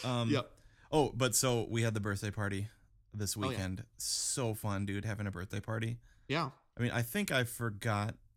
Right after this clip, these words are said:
Speaker 1: 'cause, I mean, you know, Aaron and I have been married for, um, eight years now.
Speaker 2: Mm-hmm.
Speaker 1: And, like,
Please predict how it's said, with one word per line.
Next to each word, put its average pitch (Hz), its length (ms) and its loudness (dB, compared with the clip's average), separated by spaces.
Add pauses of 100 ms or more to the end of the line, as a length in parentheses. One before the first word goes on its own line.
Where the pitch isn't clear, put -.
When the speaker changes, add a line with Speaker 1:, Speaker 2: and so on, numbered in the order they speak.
(360)
Speaker 1:
'cause, 143 160 2
I 131 80 0
mean, 135 300 0
you 143 120 -2
know, 117 220 0
Aaron 135 200 0
and 104 80 0
I 98 40 0
have 101 140 -2
been 98 100 -4
married 92 240 -4
for, 87 420 -8 (760)
um, - 420 -6 (340)
eight 113 220 -2 (120)
years 131 360 -2
now. 135 300 -4 (200)
Speaker 2:
Mm-hmm. 143 280 -2 (680)
Speaker 1:
And, 104 580 0 (340)
like, 92 460 -6